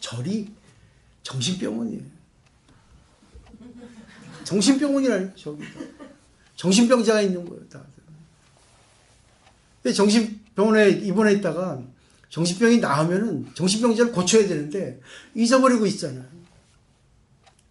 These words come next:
근데 왜 대승불교가 나온 거예요? 모든 학문이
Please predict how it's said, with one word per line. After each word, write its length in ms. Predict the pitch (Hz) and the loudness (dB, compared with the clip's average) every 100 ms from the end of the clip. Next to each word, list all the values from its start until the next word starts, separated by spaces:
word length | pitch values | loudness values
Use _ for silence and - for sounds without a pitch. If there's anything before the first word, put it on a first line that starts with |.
| _ _ _ _ _ _ _ _ _ | _ _ _ _ _ _ _ _ _
근데 200 | 208 208 | 2 6
왜 260 | 202 185 - | 6 4 4
대승불교가 540 | 180 180 180 165 165 | 4 6 4 2 0
나온 320 | 151 127 143 | -2 -6 -8
거예요? 420 | 147 135 127 151 _ _ _ _ _ _ _ _ _ _ _ - | -10 -14 -16 -20 _ _ _ _ _ _ _ _ _ _ _ -8
모든 400 | 135 185 247 269 | 4 4 6 6
학문이 680 | 226 226 208 226 196 - | 6 4 4 2 0 -4